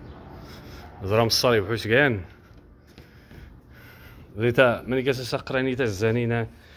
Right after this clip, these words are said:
عيسى. ترون عيسى، أر سقران. أر سن سقران عيسى، غار في الرسوم ذكر كلين هيبيرن.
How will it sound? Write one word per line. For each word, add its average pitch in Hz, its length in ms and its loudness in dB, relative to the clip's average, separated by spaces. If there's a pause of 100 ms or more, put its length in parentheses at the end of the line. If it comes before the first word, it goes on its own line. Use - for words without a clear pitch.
(560)
عيسى. 117 380 2 (1400)
ترون 127 320 4
عيسى، 117 400 2 (160)
أر 113 80 -4
سقران. 143 480 -4 (760)
أر 123 140 0
سن 127 160 -2
سقران 127 440 0
عيسى، 117 220 0
غار 131 160 4
في - 120 -6
الرسوم 120 380 -2
ذكر 110 240 -4
كلين 110 300 -6
هيبيرن. 95 480 -4